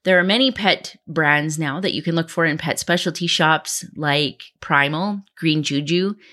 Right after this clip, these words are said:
Big Country Raw, which is a Canadian brand, and Happy Days, one of my favorite, um, goat's milk brands. And those are all, and that's a Canadian brand as well. So for my U S, um, listeners, you may not be able to find that one,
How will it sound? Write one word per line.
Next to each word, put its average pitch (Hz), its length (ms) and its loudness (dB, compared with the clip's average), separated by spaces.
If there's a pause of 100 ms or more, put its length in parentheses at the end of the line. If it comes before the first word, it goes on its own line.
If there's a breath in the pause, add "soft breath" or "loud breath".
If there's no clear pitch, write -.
(300 soft breath)
Big 180 140 2
Country 175 400 0
Raw, 151 300 2
which 202 180 -2
is 147 140 -6
a 156 40 -2
Canadian 160 520 -2
brand, 156 400 -2 (400 loud breath)
and 165 100 -2
Happy 202 400 0
Days, 165 260 2
one 170 140 0
of 165 80 0
my 156 140 -2
favorite, 170 720 0
um, 143 380 -4
goat's 165 280 0
milk 147 240 -6
brands. 175 460 2 (480 soft breath)
And 170 180 0
those 185 160 4
are 185 80 6
all, 170 380 4 (260)
and 170 360 0
that's 170 200 2
a 170 60 2
Canadian 151 420 0
brand 147 240 0
as 151 140 -6
well. 147 200 -2
So 143 360 -6 (360)
for 170 120 -4
my 165 100 2
U 156 220 2
S, - 560 0 (120)
um, 143 320 -6
listeners, 180 440 0
you 165 80 0
may 165 140 2
not 160 200 2
be 151 60 -2
able 147 140 -4
to - 80 -12
find 160 280 0
that 160 140 0
one, 170 220 -2